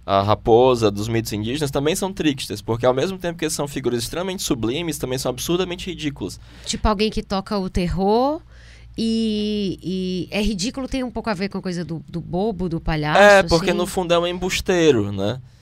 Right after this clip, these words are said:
Speaker 2: Entendi.
Speaker 1: E aí é interessante perceber como a nossa consciência, que deveria estar afastada disso, tá tão próxima disso, né? Ao
Speaker 2: Sim.
Speaker 1: ponto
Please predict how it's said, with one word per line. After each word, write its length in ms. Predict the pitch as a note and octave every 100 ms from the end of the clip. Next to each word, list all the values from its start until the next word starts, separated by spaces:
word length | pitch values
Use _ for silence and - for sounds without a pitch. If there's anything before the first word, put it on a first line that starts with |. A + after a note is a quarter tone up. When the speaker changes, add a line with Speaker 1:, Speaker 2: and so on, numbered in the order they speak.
| _ -
Speaker 2:
Entendi. 200 | - C#3+
Speaker 1:
E 100 | A#2
aí 400 | A#2 A#2+ C3+ D3
é 100 | C3
interessante 720 | D3 E3 D#3 D#3 - F#3 G3
perceber 640 | - E3+ - C3+ A#2 C#3+ E3
como 220 | E3 D3
a 40 |
nossa 280 | D#3+ E3 E3
consciência, 880 | D#3+ D3+ D#3 C3+ A#2+ C3 E3 - A#2 - - - -
que 100 | A2
deveria 400 | B2+ B2 B2+ D3+
estar 160 | D#3+
afastada 600 | D#3+ D#3 D3 - B2 A#2 G#2
disso, 260 | A2 D#3+
tá 80 | D3
tão 220 | C#3 F3+
próxima 500 | C4 D#3+ E3+ - E3+
disso, 340 | E3 D#3+ D3+ A2+
né? 80 | A2+
Ao 160 | A2
Speaker 2:
Sim. 80 | G#2+
Speaker 1:
ponto 380 | B2 C3+ E3